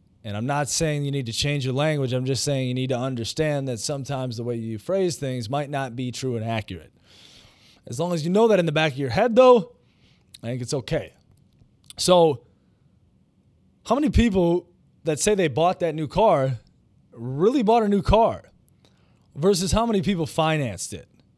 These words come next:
Because remember, nine thousand to thirty-seven thousand, that's the difference of nineteen ninety to two thousand nineteen for new cars. But this illustrates the perception of thriving I mentioned previously relative to actually thriving, because you need to know somebody's full story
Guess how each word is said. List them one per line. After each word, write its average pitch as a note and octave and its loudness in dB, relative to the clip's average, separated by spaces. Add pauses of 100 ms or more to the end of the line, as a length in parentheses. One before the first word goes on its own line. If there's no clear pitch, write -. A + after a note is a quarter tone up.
(640)
Because D#3 -2
remember, E3+ 0
nine E3 -2
thousand F3+ 2
to D#3+ -2
thirty-seven E3+ -2
thousand, F#3 2 (180)
that's D#3 -2
the E3 -6
difference D#3+ -4
of D3 -4
nineteen D#3+ -6
ninety D#3+ -2
to C#3+ -6
two E3+ -2
thousand D3+ 0
nineteen D3+ -4
for B2+ -8
new C#3+ -4
cars. D3 -2 (1040)
But E3 0
this A3+ 4
illustrates F#3+ 6
the F#3 0
perception E3 2
of C#3+ -4
thriving D3 0
I C3 0
mentioned C#3+ -2
previously C#3+ -2
relative D3+ -2
to - -4
actually C3 -4
thriving, C#3 -2
because A2+ -8
you D3+ -4
need G3 -2
to F3+ -6
know D3+ 0
somebody's C3+ -2
full C#3+ -4
story C3 0